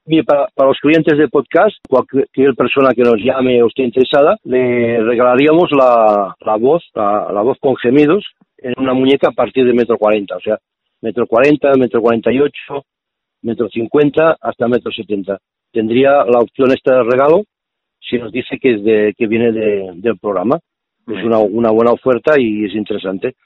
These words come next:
Speaker 1: Y da más realismo a la, a, a la muñeca aún.
Speaker 2: Muy
Speaker 1: ¿Eh?
Speaker 2: bien. Bueno, eh, digamos que la, la, lo que es la entrevista de las muñecas ya ha finalizado y te quiero acabar de, de preguntar una pregunta que también tengo curiosidad.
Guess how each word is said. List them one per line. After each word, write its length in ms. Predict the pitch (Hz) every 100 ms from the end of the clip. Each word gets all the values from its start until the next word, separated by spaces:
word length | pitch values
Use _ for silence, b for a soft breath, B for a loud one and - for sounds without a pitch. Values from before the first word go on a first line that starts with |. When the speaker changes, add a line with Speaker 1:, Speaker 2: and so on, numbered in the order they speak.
| _
Speaker 1:
Y 140 | - 123
da 120 | 135
más 180 | 135 139
realismo 480 | 135 135 135 127 156
a 40 |
la, 120 | 156 -
a, 220 | 110 104 - _ -
a 80 | 107
la 100 | 104
muñeca 340 | 113 113 110
aún. 220 | 123 98 _ _ _ _ _ _
Speaker 2:
Muy 160 | 98 113
Speaker 1:
¿Eh? 40 |
Speaker 2:
bien. 200 | 87 113
Bueno, 360 | 147 165 160 160
eh, 340 | 139 117 113
digamos 380 | 117 123 135 123
que 80 | 143
la, 240 | 131 123
la, 140 | 123 127
lo 160 | 123
que 80 | 127
es 40 | 127
la 60 |
entrevista 1160 | 139 143 139 135 - 127 117 117 113 110 110 -
de 100 | 113 113
las 120 | 110
muñecas 400 | 117 123 117 110 -
ya 120 | 120
ha 40 | 110
finalizado 540 | 123 117 110 117 123
y 100 | 127 107 -
te 140 | 117
quiero 140 | 127 127
acabar 280 | 131 123
de, 160 | 117 117 -
de 160 | 123
preguntar 420 | 117 117 113 117 117
una 140 | 120
pregunta 580 | 107 110 110 110 127 135
que 120 | - 113
también 280 | 110 107
tengo 220 | 98 113 104
curiosidad. 600 | 107 110 104 101 104